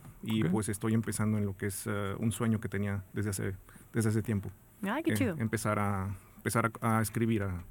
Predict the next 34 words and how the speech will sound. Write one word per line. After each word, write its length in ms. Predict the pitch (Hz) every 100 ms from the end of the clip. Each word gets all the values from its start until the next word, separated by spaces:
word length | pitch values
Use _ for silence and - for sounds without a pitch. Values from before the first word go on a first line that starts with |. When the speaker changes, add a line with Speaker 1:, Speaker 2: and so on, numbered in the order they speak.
| -
Speaker 3:
Mm. 140 | 190 175
Speaker 1:
crear 240 | 156 110 110
esta 120 | 110
historia. 300 | 101 104 95 - -
Speaker 3:
Ay, 240 | - 220 339
qué 100 | 294
padre. 320 | 254 254 185 151 - - -
Órale, 300 | 220 294 214
pues, 160 | 185
pues, 320 | - 202 208 - -
cr-, 140 | 180 - -
sí, 240 | 214 254
wow, 320 | 190 180 160 170
creo 200 | 185 185
que 100 | 226
fue 120 | 226
muy 100 | 233
conciso. 480 | 247 220 190 180 180
Luego 160 | 160
hay 80 | 190
gente 260 | 190 185 202
que 140 | 208
se 180 | - 165
fuma 400 | - 170 196 180
algo 260 | 175 190 196
y 80 |
dice, 280 | 175 - 175
"No, 180 | 170 202
mira, 240 | 240 214 208
pues 160 | 202
yo 100 | 214
soy 120 | 208 220
un 160 | 220
ser 400 | 196 208 208 220